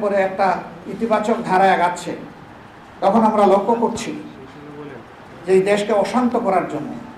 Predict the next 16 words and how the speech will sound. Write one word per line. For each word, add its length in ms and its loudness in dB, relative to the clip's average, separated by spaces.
পতিত 320 -2
স্বৈরাকার, 580 0
স্বৈরাচার 460 0
এবং 260 -4
তাদের 360 0
দূষর 320 0
দেশে 260 0
বিদেশে 400 -4
তারা 160 2
মাথা 300 2
ছাড়া 220 2
দিয়ে 160 -4
উঠেছে। 380 -8
এবং 200 4
তারা 140 6
অনেকগুলা 540 4